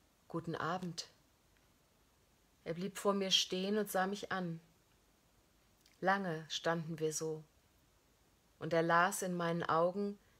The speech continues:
die Geschichte der letzten sieben Jahre. „Ich dachte, du kommst nie wieder.“ Es ist das erste Mal seit Hunderten von Jahren.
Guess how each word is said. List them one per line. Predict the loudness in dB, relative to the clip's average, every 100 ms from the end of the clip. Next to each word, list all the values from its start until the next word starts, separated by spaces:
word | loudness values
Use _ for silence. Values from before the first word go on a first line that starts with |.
| _
die | -6
Geschichte | 2 2 2 -4 -4
der | 0 2
letzten | 2 0 -6 -8 -6
sieben | -6 -4
Jahre. | -2 0 -2 -2 -8 -10 _ _ _ _ _ _ _ _ _ _ _ _ _ _ _ _ _ _ _ _ _ _ _ _ -10
„Ich | -6
dachte, | -4 -4 -4
du | -4
kommst | -2 0 -2 -2
nie | -2 -2 -2
wieder.“ | -4 -4 -6 -12 _ _ _ _ _ _ _ _ _ _ _ _ _ _ _ _ _ _ -12
Es | -8
ist | -4 -2
das | -2 2
erste | 2 2 0 0
Mal | 2 2 0
seit | 0 -2 -4
Hunderten | -4 -4 -4 -8
von | -6 -4
Jahren. | -2 -2 -2 -4 -8